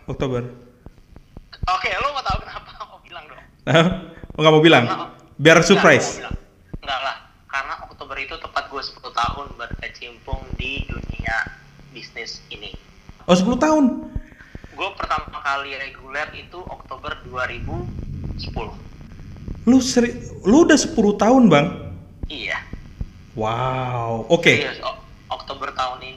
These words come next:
Speaker 2: Oktober tahun ini, eh, Oktober tahun dua ribu sepuluh itu gue mulai pertama kali reguler.
Speaker 1: Di, yang di Lada Kodevin itu?
Speaker 2: Lada Kodevin tuh Oktober, Oktober, November. Ok-, Lada Kodevin tuh kalau nggak November, Januarinya.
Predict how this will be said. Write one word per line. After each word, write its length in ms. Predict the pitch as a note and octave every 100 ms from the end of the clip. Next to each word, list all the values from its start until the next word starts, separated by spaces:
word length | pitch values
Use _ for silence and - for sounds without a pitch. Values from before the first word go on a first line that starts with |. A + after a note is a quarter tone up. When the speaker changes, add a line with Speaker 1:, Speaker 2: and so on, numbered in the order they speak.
| -
Speaker 2:
Oktober 320 | C3 C3+ B2
tahun 200 | B2 A#2+ A#2+
ini, 320 | A#2 D#3 - -
eh, 260 | F3 - -
Oktober 380 | - - C3 C3+
tahun 240 | B2+ B2+
dua 140 | B2+ B2+
ribu 140 | B2+
sepuluh 420 | B2+ - C#3+ D#3+ C#3
itu 140 | -
gue 200 | D3 C#3+
mulai 180 | - C3+
pertama 380 | - - B2 A2+
kali 320 | A2+ A#2 D#3+ - - - - - -
reguler. 480 | E3 - F3 C#3 - - - - -
Speaker 1:
Di, 320 | - D3 E3 D3+
yang 160 | D#3+
di 180 | D#3+ D#3+
Lada 220 | D#3+ D#3+
Kodevin 400 | D#3+ E3+ F3 F#3
itu? 140 | F#3 B2+ - - - - - - - _ _
Speaker 2:
Lada 140 | C#3
Kodevin 460 | F3 F3 F3 G#3 G3+
tuh 100 | A#3+
Oktober, 680 | - - D3 C#3 C#3+ - - - - -
Oktober, 380 | - C3 C3+ D3
November. 420 | C3 C#3 C3+ C3 - - - -
Ok-, 220 | - D#3+
Lada 100 | F3+
Kodevin 320 | G3 F#3 C#4 -
tuh 80 |
kalau 240 | B3 G3 D#3
nggak 200 | D#3 D#3 - - - - - - -
November, 540 | D#3+ D#3+ D3+ C#3 G3
Januarinya. 600 | E3+ D3 D3 C#3 D#3 C#3